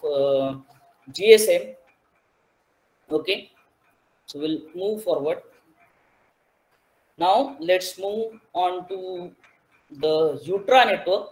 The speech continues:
and details of the Utra network. Okay,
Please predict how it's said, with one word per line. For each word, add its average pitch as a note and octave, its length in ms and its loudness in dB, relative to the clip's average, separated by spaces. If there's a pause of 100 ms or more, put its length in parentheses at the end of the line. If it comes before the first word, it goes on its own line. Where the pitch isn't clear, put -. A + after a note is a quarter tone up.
(160)
and D3 480 -4
details F#3+ 480 -2
of F3 260 -6
the D#3+ 80 0
Utra C#3+ 400 -4
network. B2+ 400 -8 (380)
Okay, B2+ 320 -12